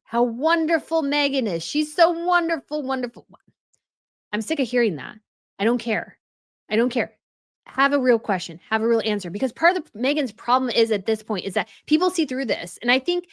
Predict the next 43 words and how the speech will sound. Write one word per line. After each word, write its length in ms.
the 80
more 320
we 160
are 100
aware 320
of 80
social 280
media 280
and 80
the 60
manipulation 720
and 60
everything, 340
the 60
more 240
people 280
are 100
seeing 220
through 320
something 320
like 200
this. 200
So 120
to 100
me, 420
that 180
whole 200
thing 280
seems 320
just 300
absolutely 680
hollow, 520
devoid 480
of 160
anything 420
any 220
other 140
woman 260
could 180
get 120
a 40
benefit 440
from. 320